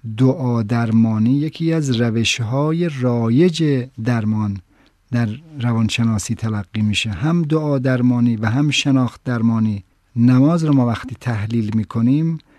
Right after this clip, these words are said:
همه اون مکانیزم‌های دعا درمانی و شناخت درمانی رو به نحو شایسته‌ای داره و بسیار فراتر از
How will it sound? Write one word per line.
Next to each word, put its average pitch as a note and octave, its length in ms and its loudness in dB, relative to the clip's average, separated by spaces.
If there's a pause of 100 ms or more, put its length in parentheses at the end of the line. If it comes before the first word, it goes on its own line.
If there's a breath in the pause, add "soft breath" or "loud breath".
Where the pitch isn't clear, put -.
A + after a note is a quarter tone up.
(140 soft breath)
همه C3 260 2
اون D#3 320 2
مکانیزم‌های A#2 1000 0 (360 soft breath)
دعا B2 360 -4
درمانی A2+ 640 0
و C3 100 -2
شناخت A2 420 -4
درمانی A2 460 -2
رو D3+ 320 -2 (260)
به A2+ 100 0
نحو A2+ 320 0
شایسته‌ای A#2 840 -2
داره D#3 560 -2
و A2+ 100 -6
بسیار D3 480 -4
فراتر B2 640 -2
از C#3 240 0